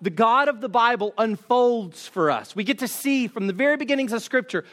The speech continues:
what this God is like. We get to work up again from the foundation. And we learn something very important here about the Lord.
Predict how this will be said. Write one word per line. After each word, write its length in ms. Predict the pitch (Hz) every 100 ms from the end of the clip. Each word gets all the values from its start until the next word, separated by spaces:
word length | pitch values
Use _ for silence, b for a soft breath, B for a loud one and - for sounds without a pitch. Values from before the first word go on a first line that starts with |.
| B
what 200 | 294 302
this 220 | 311 -
God 420 | 196 254 247 254
is 180 | 247 196
like. 480 | 247 254 240 160 -
We 80 | 214
get 120 | 247
to 60 | 226
work 340 | 247 294 -
up 260 | 285 247 233
again 360 | 202 262 214
from 260 | - 262 277
the 80 | 269
foundation. 840 | 262 240 220 233 220 - 147 98 _ _ _ _ _ _ _ _ B B B -
And 80 | 175
we 120 | 202
learn 460 | 208 247 262 240 - _ _
something 380 | - 208 185 196
very 240 | 202 220 226
important 500 | 214 220 214 196 156
here 320 | 185 180 180
about 380 | 151 170 170 151
the 80 | 160
Lord. 480 | 175 175 123 101